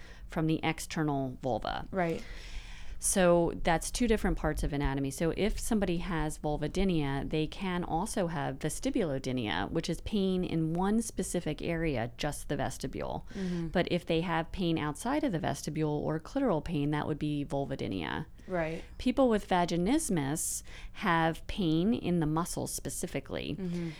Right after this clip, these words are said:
Speaker 1: So a difference between vulvodynia and vestibulodynia and vaginismus can be if the skin is involved, the tissues are involved,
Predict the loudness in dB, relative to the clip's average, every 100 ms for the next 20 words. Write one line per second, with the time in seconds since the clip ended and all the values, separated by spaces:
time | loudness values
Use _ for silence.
0 | -10 0 4 4 4 0 2 2 2 -4
1 | 0 2 2 2 2 0 0 2 2 2
2 | 2 0 0 0 -2 -2 -4 -2 0 0
3 | 0 0 2 0 0 -2 0 -2 0 0
4 | 0 0 -2 0 0 0 0 0 -2 -2
5 | -4 -10 -10 -6 -4 -4 -2 0 0 0
6 | 0 0 0 0 -2 -10 -14 -12 -6 -4
7 | -2 0 0 2 2 2 2 2 0